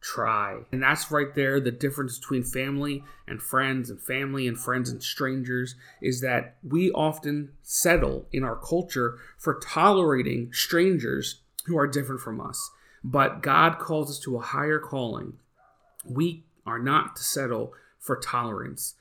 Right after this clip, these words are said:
We are only to settle for true relationship and love, especially when we're talking about the body of Christ, the, the family of God. And so in that family, there are people we do not know.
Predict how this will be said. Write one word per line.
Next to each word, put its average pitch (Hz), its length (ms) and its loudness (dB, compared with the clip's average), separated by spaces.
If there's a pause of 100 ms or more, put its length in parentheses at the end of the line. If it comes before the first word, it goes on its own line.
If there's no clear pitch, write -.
(200)
We 135 420 2
are 123 260 0
only 185 400 4
to 170 120 -6
settle 123 540 0 (320)
for 123 180 -2
true 180 440 0
relationship 131 920 0 (300)
and 117 260 -2
love, - 380 -4 (280)
especially 127 1040 0 (180)
when 131 120 -2
we're 127 80 0
talking 127 420 -2
about 113 360 -2 (300)
the 127 160 -6
body 123 400 4
of 113 140 -4
Christ, - 520 -6
the, 117 220 -4 (140)
the 123 240 -2
family 117 640 -4
of 107 180 -8
God. 110 320 -6 (260)
And 151 160 0
so 143 440 2 (680)
in 196 340 6
that 175 200 4
family, 147 600 4
there 135 220 2
are 135 140 0
people 151 400 2
we 156 140 -2
do 143 160 0
not 151 220 0
know. - 340 -2